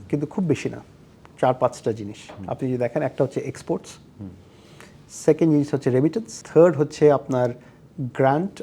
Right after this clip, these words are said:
Speaker 1: or লোন, multi, whether it is জি টু জি mostly এটা করে, এবং হচ্ছে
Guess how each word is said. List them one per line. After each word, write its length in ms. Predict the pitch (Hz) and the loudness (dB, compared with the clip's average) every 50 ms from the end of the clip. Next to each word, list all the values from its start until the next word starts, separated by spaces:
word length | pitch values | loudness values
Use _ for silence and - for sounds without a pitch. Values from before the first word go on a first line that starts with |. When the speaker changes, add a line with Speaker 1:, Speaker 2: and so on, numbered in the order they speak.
| - - | -6 0
Speaker 1:
or 180 | - 127 123 123 | 2 2 2 2
লোন, 320 | 123 117 131 139 151 160 156 - - - - - - - | 0 0 0 -2 -2 -6 -8 -10 -16 -20 -20 -20 -12 -6
multi, 420 | 135 131 123 123 123 - 131 123 127 - 135 123 117 113 117 - 127 | -2 -2 0 0 0 0 0 0 0 0 0 0 0 0 0 0 -2
whether 240 | 123 123 127 123 123 | 0 0 0 0 0
it 80 | 127 | -2
is 400 | 120 - - - 151 135 131 127 | -4 -6 -6 -6 -6 -4 -4 -2
জি 120 | 123 143 147 | -2 -2 0
টু 120 | 131 139 | 0 0
জি 140 | 120 120 117 | -2 -2 -4
mostly 360 | 113 120 113 - - 160 156 - - - - - - | -4 -4 -6 -6 -6 -8 -8 -10 -12 -20 -20 -14 -8
এটা 140 | 127 123 | -8 -6
করে, 200 | 110 - 135 180 - - - - - - - - - _ - - | -6 -6 -8 -8 -10 -14 -20 -20 -20 -20 -20 -20 -20 _ -10 -2
এবং 300 | - 151 175 220 233 190 | 2 4 4 4 2 0
হচ্ছে 320 | 165 196 - - - 320 | -4 -8 -8 -6 -6 -6